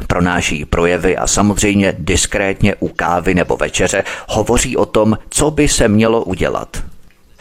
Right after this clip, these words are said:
A tak neziskovky, respektive jejich miliardářští mecenáši, předali své poselství nejen německé kancléřce a ministrovi zdravotnictví,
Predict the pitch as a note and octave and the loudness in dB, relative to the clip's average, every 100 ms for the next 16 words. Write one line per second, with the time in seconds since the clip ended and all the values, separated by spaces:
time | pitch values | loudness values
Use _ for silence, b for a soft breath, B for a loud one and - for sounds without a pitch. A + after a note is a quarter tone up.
0 | B B - - A#2+ D#3+ - G#2 G2+ G#2+ | B B -6 -2 -2 -2 0 2 4 2
1 | - A#2 - - A#2 C3+ F#2 F2 F#2+ - | 2 0 0 -2 -2 0 -2 -2 -4 -2
2 | G2 E2+ E2+ E2 - - E2+ E2+ D#2 D#2+ | -2 0 0 0 2 2 2 0 -2 -2
3 | E2 - - C2+ B1 - D2 C#2 - G2+ | -4 -4 -6 -6 -4 -2 -2 -2 -2 -2
4 | B B - - A2+ C#3+ D#3 D#3 - A2 | B B -4 -2 0 2 2 2 0 0
5 | B2 C3+ C3+ G#2 - A2 - - G#2+ F2+ | 0 0 0 0 4 2 2 -4 0 2
6 | G2+ G#2 C#2 D#2 D#2+ D2+ - D2 C#2+ D#2 | 2 0 0 -2 0 -2 -2 -2 -2 -2
7 | - F2 E2 - D#2+ - - D2 D#2 D2+ | 0 0 0 0 -2 -2 -2 -2 -2 -2
8 | - D2 D2 - D#2+ F#2 - - - D2+ | 0 0 -2 -2 0 0 0 -2 -4 -6
9 | D#2 | -6